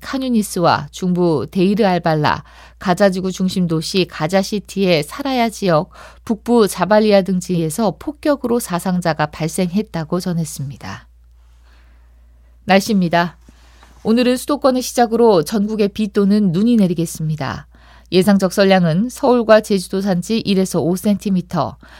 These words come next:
강원도 삼 에서 십 센티미터, 전라권 일 센티미터 안팎입니다. 오늘 아침 최저 기온은 서울 영 도, 대관령 영하 팔 도 등 영하 팔 도에서 영상 십 도의 분포를 보이겠습니다.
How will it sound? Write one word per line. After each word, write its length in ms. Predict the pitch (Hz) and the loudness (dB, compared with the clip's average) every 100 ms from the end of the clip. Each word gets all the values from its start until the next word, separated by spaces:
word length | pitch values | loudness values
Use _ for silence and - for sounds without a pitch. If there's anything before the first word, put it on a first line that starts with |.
| - | -20
강원도 600 | - 180 175 165 180 202 | -2 2 2 2 2 0
삼 280 | - - 277 | -2 -6 -4
에서 180 | 254 226 | -4 -6
십 180 | 226 - | -8 -6
센티미터, 760 | 277 254 240 185 175 156 - 139 | -4 -4 0 0 0 0 -2 -6
전라권 580 | - 165 156 - 170 165 | -4 -2 -2 0 -2 -2
일 180 | - 196 | -2 -2
센티미터 720 | 196 220 196 196 170 - 185 - | 0 -2 -2 -4 -4 -4 -6 -4
안팎입니다. 920 | 170 180 226 220 180 156 131 104 - - _ _ - - - - | -6 -4 -6 -2 -4 -4 -6 -10 -12 -18 _ _ -20 -20 -20 -12
오늘 220 | - 226 240 | 2 6 6
아침 220 | 240 254 | 4 0
최저 240 | 320 294 | 0 2
기온은 440 | 254 247 233 262 285 | 4 4 4 2 -2
서울 300 | 285 302 254 | -2 2 4
영 240 | 175 180 | 4 4
도, 220 | 165 120 - - | 2 0 -2 -14
대관령 500 | - 175 185 175 170 | -6 2 4 4 2
영하 200 | 151 151 | 2 0
팔 260 | 156 - 269 | -2 -6 -4
도 160 | 254 | -2
등 280 | 233 165 190 - - - | 2 2 0 -4 -16 -4
영하 220 | 165 165 | 2 2
팔 180 | 175 247 | 2 -4
도에서 400 | - 190 175 233 | -2 0 0 0
영상 300 | 165 165 175 | 0 0 -2
십 220 | - - | -4 -4
도의 180 | 277 247 | 0 0
분포를 460 | - 190 190 175 170 | 0 -4 -2 -2 0
보이겠습니다. 880 | 180 175 175 - 151 127 73 139 | 0 -2 -4 -6 -8 -6 -10 -10